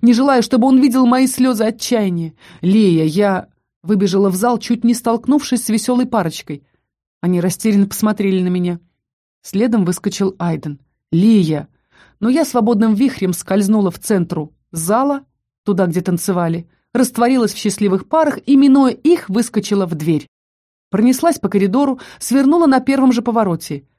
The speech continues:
«Лия!» Разнеслось по коридору. Я вжалась в стену у колонны рядом с Железным рыцарем. «Лия!» Окрик, и послышались быстрые удаляющиеся шаги Айдена.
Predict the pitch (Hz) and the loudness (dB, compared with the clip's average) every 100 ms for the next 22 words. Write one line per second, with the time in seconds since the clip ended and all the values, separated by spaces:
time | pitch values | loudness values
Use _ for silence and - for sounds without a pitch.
0 | _ 151 247 359 359 370 320 349 349 349 | _ 0 4 4 6 6 4 4 2 2
1 | 339 285 - _ _ _ - 170 180 175 | 0 -2 -6 _ _ _ -6 -4 -2 -2
2 | 196 175 180 170 185 175 160 143 _ _ | -2 -4 -4 -4 -2 -2 -4 -8 _ _
3 | _ _ 156 190 196 226 247 226 - - | _ _ -6 -4 -2 -2 -2 -4 -6 -2
4 | 247 240 226 226 254 277 240 220 - 190 | 0 0 0 -2 0 2 2 0 -2 -2
5 | 202 202 202 190 196 190 196 190 180 160 | 0 0 0 0 0 0 0 0 -4 -8
6 | 147 156 _ _ _ - 196 269 403 415 | -10 -12 _ _ _ -2 2 6 6 6
7 | 415 370 381 370 330 226 196 _ _ _ | 6 6 4 2 0 -2 -4 _ _ _
8 | _ 202 247 - 277 - - _ _ _ | _ -2 -2 -2 -6 -8 -18 _ _ _
9 | 170 170 175 208 196 185 165 156 233 - | -8 -6 -4 -2 -2 -2 -2 -2 -4 -2
10 | 233 233 180 170 165 170 170 175 170 170 | -4 -4 -4 -2 0 -2 -2 -4 -6 -6
11 | - 160 170 - 165 147 143 - | -8 -6 -4 -4 -6 -6 -10 -14